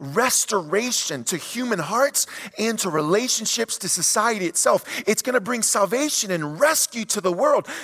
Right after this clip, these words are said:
But there are gonna be people who are gonna set themselves against it. They don't want it. They're gonna resist it for whatever reason, and therefore it's gonna cause vision. It's not what I want to happen, but it's gonna happen.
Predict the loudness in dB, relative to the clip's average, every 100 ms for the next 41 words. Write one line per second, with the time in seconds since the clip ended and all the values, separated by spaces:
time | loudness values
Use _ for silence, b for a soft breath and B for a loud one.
0 | B -2 -2 0 2 2 2 -2 -6 -8
1 | -6 -2 -2 B B -2 0 0 0 2
2 | 2 2 0 0 2 2 2 0 0 0
3 | 0 -2 -6 B B 4 4 2 0 0
4 | 4 4 4 2 2 2 2 2 2 2
5 | 0 0 -2 -6 B B 0 4 4 2
6 | 0 -2 -2 -2 -4 -8 B B 0 2
7 | 4 2 2 0 0 -2 -6 0 4 4
8 | 2 2 0 0 -2 -2 0 0 2 4
9 | 4 4 2 2 2 2 0 -2 -2 -2
10 | -2 0 0 -2 -10